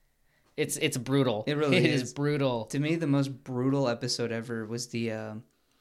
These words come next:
Speaker 2: um, it's when there's, like, a sixteen-year-old kid. He, like, uh, gets caught touching himself on camera, and, like, the hackers are like,
Speaker 1: I have seen this
Speaker 2: "Yeah, you
Speaker 1: one.
Speaker 2: have to go here," and he's like, "You have fifteen minutes." He's like, "I have a bike." It's like, "Better start." <laughs> "You have fourteen minutes."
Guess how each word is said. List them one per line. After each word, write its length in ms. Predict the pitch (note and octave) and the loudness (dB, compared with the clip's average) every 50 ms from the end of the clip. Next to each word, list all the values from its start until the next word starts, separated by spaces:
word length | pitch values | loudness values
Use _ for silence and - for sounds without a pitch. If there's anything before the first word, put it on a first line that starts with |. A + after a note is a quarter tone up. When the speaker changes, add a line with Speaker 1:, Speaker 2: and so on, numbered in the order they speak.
| _ _ _ _ _ _ _ _ _ - | _ _ _ _ _ _ _ _ _ -6
Speaker 2:
um, 380 | C3 B2+ A#2+ A#2 A#2 A#2 A2+ A#2 | -4 -2 -2 0 0 -2 -2 -2
it's 180 | C3 C3 - | -4 -4 -2
when 340 | C#3 C#3+ D#3 E3 E3+ E3 C3+ | 0 0 2 2 2 0 0
there's, 200 | C3 C#3 C#3 C#3+ D#3 | 0 0 0 0 0
like, 160 | C#3+ C3+ D#3 | -2 -2 -2
a 60 | E3 | -2
sixteen-year-old 760 | - - - C#3 B2+ - - C#3 C3 B2+ B2+ B2 A#2+ A2+ A2+ - | -2 0 0 -2 -2 -2 -2 -2 -2 0 0 -2 -2 -4 -4 -6
kid. 380 | - B2 A#2+ A#2 A#2 A#2 A#2 - _ _ | -6 -4 -4 -4 -4 -6 -10 -12 _ _
He, 220 | _ - - B2+ A#2+ | _ -10 -8 -6 -6
like, 380 | A#2+ A#2+ A#2 A#2 A#2 A2+ - - _ _ _ _ _ _ _ _ _ _ _ _ _ _ _ - | -4 -4 -4 -6 -6 -8 -12 -18 _ _ _ _ _ _ _ _ _ _ _ _ _ _ _ -12
uh, 220 | A#2 A#2+ A2+ A2 A2 | -10 -8 -6 -8 -6
gets 260 | A2 B2+ - - - | -6 -6 -6 -6 -8
caught 340 | - - - A#2+ A2+ A2 - | -8 -6 -4 -4 -4 -4 -6
touching 260 | - A#2 A#2 C3 B2+ | -8 -8 -6 -4 -4
himself 380 | B2 A#2+ A2+ - A#2 A2+ - | -2 -2 -2 -4 -6 -6 -6
on 100 | G#2+ A2+ | -6 -8
camera, 500 | A2 - A2+ A2+ A#2 B2 B2+ B2+ C3+ C3+ C#3+ - | -8 -6 -6 -6 -6 -4 -6 -6 -8 -10 -10 -10
and, 260 | - A#2 A#2 A2+ A2+ A#2 | -10 -8 -8 -6 -6 -8
like, 240 | A#2+ A2 G#2+ G#2+ - | -8 -8 -10 -10 -10
the 60 | - | -10
hackers 460 | - - A#2 A2+ A2+ - B2 A#2 A#2 A#2 | -8 -6 -6 -6 -6 -6 -6 -6 -6 -8
are 60 | A2 | -8
like, 420 | G#2+ G#2+ G2+ - A#2+ - - - _ _ _ _ - | -10 -12 -14 -16 -18 -20 -20 -20 _ _ _ _ 0
Speaker 1:
I 120 | B2 B2+ | 2 2
have 240 | B2+ C3+ C#3 C#3 C#3 | 4 4 4 2 2
seen 280 | - - C#3 B2+ B2 | -2 -2 -2 -2 -2
this 120 | A#2 A2 A#2 | -2 -2 -2
Speaker 2:
"Yeah, 60 | C3 | 0
you 40 | B2+ B2+ | 0 -2
Speaker 1:
one. 60 | B2+ | -2
Speaker 2:
have 80 | - G#2 | -2 -4
to 60 | A#2+ C#3 | -4 -2
go 340 | C#3 C3+ B2+ B2+ B2+ B2+ B2+ - - | 0 0 0 0 -2 -4 -6 -8 -6
here," 360 | C3+ C3 C3 C3 B2+ B2 B2 | -2 0 2 2 2 2 0
and 180 | A#2+ A#2+ B2 B2+ | -2 -2 0 0
he's 160 | C3 B2 B2+ | 0 0 0
like, 220 | B2+ A#2 A#2 - | -2 -4 -4 -2
"You 80 | B2+ B2+ | -2 -2
have 160 | B2+ A#2+ - | -2 -2 0
fifteen 340 | - D3+ C#3 C#3+ - C#3 C3+ | 0 0 0 0 2 2 2
minutes." 240 | C3+ C3 B2+ A#2+ - | 2 2 0 -2 -4
He's 140 | D#3 C#3+ D3 | -4 -6 -6
like, 120 | D3+ D3 | -4 -4
"I 40 | D3 | -2
have 160 | E3 F#3 F3+ | -2 0 0
a 60 | E3 | -2
bike." 320 | C#3 D3+ D#3 E3+ E3+ E3 C#3+ | -2 -2 -2 -2 -2 -4 -6
It's 100 | C3+ - | -10 -12
like, 140 | B2 A#2 | -10 -10
"Better 160 | A#2+ A#2+ B2 C3 | -8 -8 -8 -8
start." 200 | - - C3+ C#3 | -8 -6 -4 -4
<laughs> 60 | D#3+ | -4
"You 160 | D3 A#2 A#2+ | -4 -4 -6
have 160 | A#2+ A#2+ - | -6 -6 -4
fourteen 400 | - F#3 F3+ - - - - - | 0 2 2 2 2 2 2 2
minutes." 460 | A#3 - - G#3+ F3+ D3 - - - | 2 2 2 2 2 2 -2 -6 -8